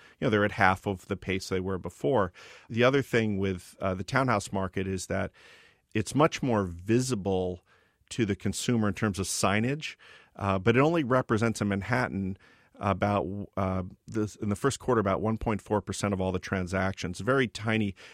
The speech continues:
whereas the rest of it is co-op and condo. And the other interesting thing about townhouses i-, is that it's a fixed form of housing stock that, uh, new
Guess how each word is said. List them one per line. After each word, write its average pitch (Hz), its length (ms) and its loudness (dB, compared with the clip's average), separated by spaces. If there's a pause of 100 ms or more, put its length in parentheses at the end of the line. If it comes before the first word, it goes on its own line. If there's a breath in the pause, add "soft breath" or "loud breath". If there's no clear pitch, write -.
(100)
whereas 113 220 6
the 110 100 2
rest 127 260 6
of 110 120 2
it 98 40 0
is 95 140 -2
co-op 98 400 0
and 92 140 -6
condo. 101 520 -2 (400 loud breath)
And 110 200 4
the 113 80 8
other 127 180 4
interesting 104 420 0
thing 101 200 -2
about 92 260 -2
townhouses 98 800 -2 (100)
i-, 92 40 -4 (260)
is 104 300 0
that 98 280 0 (480 soft breath)
it's 113 220 -2
a - 20 -2
fixed - 380 0
form 113 280 2
of 95 120 0
housing 107 400 2
stock 82 460 -2
that, 92 240 0 (260)
uh, 92 240 -2
new 110 540 2